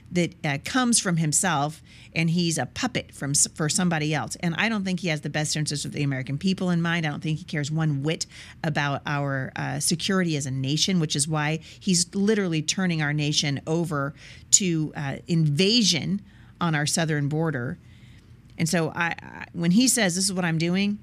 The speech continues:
boy, I'll tell you what, uh, the hair on my neck stands up. You guys know that in the middle of, uh, covid, not the middle, in the very beginning of covid, I was probably one of the first people that started saying, "This isn't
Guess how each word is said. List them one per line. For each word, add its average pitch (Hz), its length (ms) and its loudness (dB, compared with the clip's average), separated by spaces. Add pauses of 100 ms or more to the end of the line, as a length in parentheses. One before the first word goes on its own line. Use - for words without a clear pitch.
(100)
boy, 175 140 -2
I'll 165 120 -2
tell 165 180 -4
you 156 140 2
what, 151 240 0 (220)
uh, 139 280 -6
the 147 120 -4
hair 170 200 0
on 160 120 0
my 160 160 0
neck 139 240 -2
stands 139 340 -6
up. 135 240 -6 (240)
You 175 100 2
guys 170 240 0
know 175 200 4
that 165 160 2
in 156 80 0
the 156 60 2
middle 160 220 2
of, 151 280 -4
uh, 151 140 -6
covid, 175 540 -2
not 160 200 -2
the 139 80 -6
middle, 143 260 2
in 151 80 0
the 165 80 4
very 190 320 2
beginning 160 380 0
of 143 140 -6
covid, 175 360 0
I 151 140 -2
was 156 140 -4
probably 170 360 -2
one 151 140 0
of 139 80 -2
the 147 80 -4
first 151 300 -2
people 196 280 0
that 147 160 -4
started 147 320 -2
saying, 170 400 0
"This 170 500 2
isn't 160 300 0